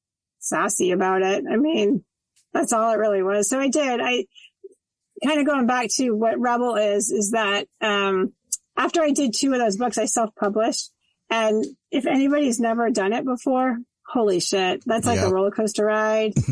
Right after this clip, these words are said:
Speaker 2: <laughs>
Speaker 1: and you're drunk and blind and,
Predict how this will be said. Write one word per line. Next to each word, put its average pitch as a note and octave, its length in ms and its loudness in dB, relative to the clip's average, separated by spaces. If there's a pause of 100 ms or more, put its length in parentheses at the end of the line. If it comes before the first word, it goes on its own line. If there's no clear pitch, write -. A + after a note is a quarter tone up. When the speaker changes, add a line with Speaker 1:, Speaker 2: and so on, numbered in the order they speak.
Speaker 2:
<laughs> - 240 -6
Speaker 1:
and G3 540 0
you're G#3+ 160 2
drunk G3+ 440 0
and G3 200 0
blind G3+ 500 2
and, G3 540 0